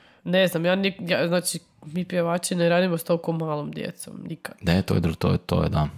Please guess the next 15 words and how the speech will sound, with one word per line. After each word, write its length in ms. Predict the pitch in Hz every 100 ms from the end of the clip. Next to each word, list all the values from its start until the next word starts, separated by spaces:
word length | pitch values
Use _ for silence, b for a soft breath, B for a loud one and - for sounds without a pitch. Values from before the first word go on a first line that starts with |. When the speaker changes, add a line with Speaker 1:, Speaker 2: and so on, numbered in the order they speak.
| -
Speaker 1:
Kužiš? 540 | 185 - - - -
Speaker 2:
Većinom 380 | - 87 113 113
da, 120 | 113
ti, 340 | - 117 - -
ti 140 | 113
ljudi 280 | 110 120 117
koji 300 | - 101 87
tebi 320 | 92 110 101
dolazi, 440 | 90 90 92 117 117
s 40 |
kojima 180 | 104 95
bi 60 |
ti 120 | 87 101
radila, 260 | 104 104
oni 160 | 107